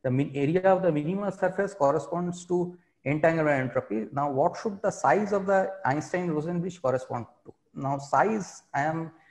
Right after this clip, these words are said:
uh, necessarily keeping as a rough, uh, notion for now. I am not specifying it. So they, uh, it was Susskind and collaborators first, uh, put forward the notion that the size of the, uh, Einstein-Rosen bridge may be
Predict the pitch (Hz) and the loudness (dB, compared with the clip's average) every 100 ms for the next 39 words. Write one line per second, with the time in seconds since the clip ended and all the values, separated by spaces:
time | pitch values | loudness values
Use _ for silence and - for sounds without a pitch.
0 | _ _ - 127 127 131 135 131 - _ | _ _ -10 -4 -2 0 -2 -6 -10 _
1 | - 135 151 160 190 190 185 175 151 175 | -8 -4 -4 -2 0 0 -2 -6 -4 0
2 | 175 165 - - _ _ _ _ _ _ | 0 -2 -6 -12 _ _ _ _ _ _
3 | _ _ _ 131 139 131 147 170 - - | _ _ _ 0 4 6 6 4 -2 -14
4 | - 131 120 120 123 139 156 147 139 131 | -12 -4 -2 0 0 0 -2 -2 -4 -6
5 | 123 135 156 139 139 139 - 117 - 151 | -2 -2 -2 -4 -6 -8 -12 -14 -12 -8
6 | 135 127 202 135 _ _ _ - 143 147 | -8 -6 -10 -12 _ _ _ -8 0 2
7 | 135 139 160 160 135 131 131 151 143 175 | 2 2 4 4 4 2 0 -4 -2 2
8 | 175 131 - 135 - 214 208 180 147 160 | 2 2 2 0 0 -4 -4 -4 0 2
9 | 165 175 185 185 - 170 - - 127 127 | 2 0 0 -2 0 -2 -4 -6 0 2
10 | 123 - - - 180 170 - 170 185 170 | 2 -2 -16 -8 -4 -2 2 4 4 2
11 | 143 139 190 202 165 151 - - - - | -2 -2 -4 0 0 0 -4 -16 -14 -6
12 | 135 151 185 220 202 196 160 160 - 143 | 0 4 4 4 2 0 0 -4 -6 -8
13 | 131 - - 139 151 180 175 151 156 151 | -8 -10 -2 -2 0 0 2 2 2 0
14 | 180 175 - 147 165 165 | 0 -2 -4 -4 -4 -8